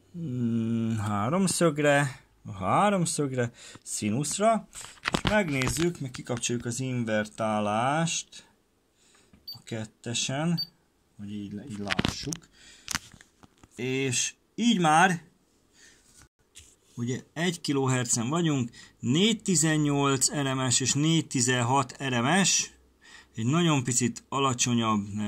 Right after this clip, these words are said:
ezt nem is érdemes belenyúlni, a lila egy század volttal, és akkor kezdjük el pörgetni a frekit. Tíz kiló. Most mit láttok?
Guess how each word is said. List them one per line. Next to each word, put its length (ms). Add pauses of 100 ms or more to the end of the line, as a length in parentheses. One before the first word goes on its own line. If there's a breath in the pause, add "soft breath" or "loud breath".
ezt 140
nem 140
is 120
érdemes 400
belenyúlni, 760 (680 loud breath)
a 80
lila 460
egy 160
század 520
volttal, 420
és 120
akkor 140
kezdjük 360
el 100
pörgetni 640
a 60
frekit. 720 (2000 loud breath)
Tíz 280
kiló. 440 (2000 loud breath)
Most 240
mit 200
láttok? 600